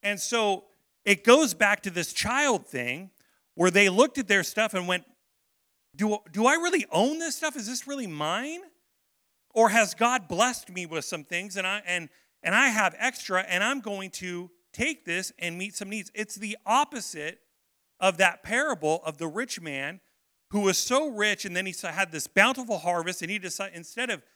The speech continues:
looking at God and blessing God for what God has done for him, he says, "I'm just gonna build more stuff. I'm gonna be, build bigger things, and I'm just gonna sit back in, in my ease and recline." And this is more the attitude of what Jesus would be considering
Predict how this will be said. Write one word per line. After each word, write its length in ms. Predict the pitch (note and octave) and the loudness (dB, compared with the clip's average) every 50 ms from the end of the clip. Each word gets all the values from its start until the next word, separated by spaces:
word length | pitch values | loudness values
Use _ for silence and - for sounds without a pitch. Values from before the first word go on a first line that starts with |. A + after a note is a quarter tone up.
| _ _ _ _ _ _ _ _ _ _ _ - | _ _ _ _ _ _ _ _ _ _ _ -8
looking 360 | - D#3+ A3 D4+ D4 - D#4 | -2 2 2 4 4 2 0
at 140 | D#4 D4 A#3+ | 0 0 0
God 380 | - B3+ B3 A3+ G3+ G3 G3 F#3+ | 0 2 2 4 6 6 4 4
and 100 | F#3 D#3 | 2 0
blessing 480 | D3+ E3 G#3+ B3 A#3+ - B3+ B3 A3+ | 2 4 4 4 4 0 -2 -4 -4
God 380 | G3 - A3 A#3 G#3+ F#3+ F#3 - | 0 2 2 4 4 4 2 0
for 80 | F3 E3+ | -2 -4
what 200 | D#3+ E3+ E3+ D3+ | -2 -2 -2 -2
God 200 | G3 G#3+ A3+ G3 | -2 -2 -2 -2
has 160 | D#3 - - | -6 -8 -6
done 240 | G3 A3 C4+ C#4 - | -4 -4 -4 -4 -8
for 180 | - E3+ C#3 | -8 -8 -8
him, 220 | C3 C#3 C#3+ D#3 D#3 | -6 -4 -6 -6 -6
he 100 | D#3+ D#3+ | -10 -8
says, 180 | - F3+ D#3 | -6 -4 0
"I'm 160 | D3 F#3 C4 | 0 0 0
just 140 | C#4 B3 - | 0 -2 -6
gonna 140 | - F#3+ E3+ | -6 -4 -2
build 200 | D3+ E3 D#3+ C#3+ | -2 -2 -2 -2
more 220 | D3+ G3 C4 D#4 | -2 -2 -2 -4
stuff. 340 | B3 - - F3 D#3+ F3+ - | -4 -6 -4 -2 -2 -2 -2
I'm 80 | A#3 G3+ | -2 -6
gonna 120 | F3+ E3+ | -6 -6
be, 240 | D3+ E3+ E3+ D3+ - _ _ - - _ - | -6 -6 -6 -8 -8 _ _ -20 -16 _ 6
build 240 | G3+ F#3+ F3+ C3+ | 6 6 6 6
bigger 280 | - B3 D4+ D#4 D#4+ A3+ | 4 2 2 2 2 -2
things, 320 | - - G3 G3 A3 F#3+ | -2 -2 -2 -4 -2 -2
and 80 | G#3 F#3 | -2 0
I'm 100 | G#3+ B3 | -2 -2
just 160 | A#3 G3 - | -4 -8 -10
gonna 140 | A#3 F#3 D#3 | -10 -8 -10
sit 340 | - - - D4 D#4+ C#4 F3+ | -10 -10 -10 -10 -10 -6 -2
back 300 | G3 G3+ G#3+ A3+ - G3 | -2 0 0 -2 -4 -8
in, 140 | F3 E3+ F3 - | -12 -12 -12 -8
in 140 | F3+ F#3 F#3 | -6 -4 -2
my 240 | E3+ E3 D#3+ D#3 - - | 0 0 0 0 -2 -4
ease 340 | B3 C4 B3+ A3 G#3 F#3+ | -6 -4 -4 -4 -4 -4
and 160 | G3+ G3 F3+ F3 | -6 -6 -6 -4
recline." 720 | F#3 F3+ - - - B3 C4+ C#4 B3+ D#3+ G#2 F2+ F2 _ _ _ _ _ _ _ _ _ _ _ _ _ _ _ _ _ _ _ _ _ _ _ _ _ _ _ - | -8 -8 -8 -8 -8 -8 -6 -6 -6 -8 -10 -12 -18 _ _ _ _ _ _ _ _ _ _ _ _ _ _ _ _ _ _ _ _ _ _ _ _ _ _ _ 0
And 240 | F#3+ G3+ G3+ F#3+ F#3+ | 2 2 2 2 0
this 300 | G#3+ D4+ F4 D4+ - - | -4 -4 -2 -4 -4 -6
is 260 | G3+ G#3+ G#3+ G3 D#3 | -6 -6 -6 -6 -6
more 240 | E3+ G3 G3+ G3+ G3 | -4 -2 0 0 0
the 160 | F3 F#3 G3 - | -2 -6 -8 -4
attitude 600 | F#3 G3 A3+ B3 C4 G#3+ - - G3 F#3 F#3 E3+ | 0 0 0 0 0 -4 -8 -8 -10 -8 -8 -6
of 140 | E3+ D3+ D3 | -8 -6 -4
what 180 | E3 E3 C#3+ | -4 -4 -4
Jesus 480 | B2 C#3+ G3 A3+ B3+ A#3 G3 F#3+ D#3 - | -4 -6 -6 -6 -6 -6 -10 -12 -12 -12
would 160 | D#3 D#3 C#3 | -12 -12 -12
be 80 | - D#3+ | -14 -16
considering 840 | - - E3 D3 - - - C#3+ C#3 C#3 C#3 C#3+ D3 D3 D#3 D#3+ | -16 -14 -14 -12 -10 -10 -8 -6 -6 -6 -6 -6 -8 -8 -10 -14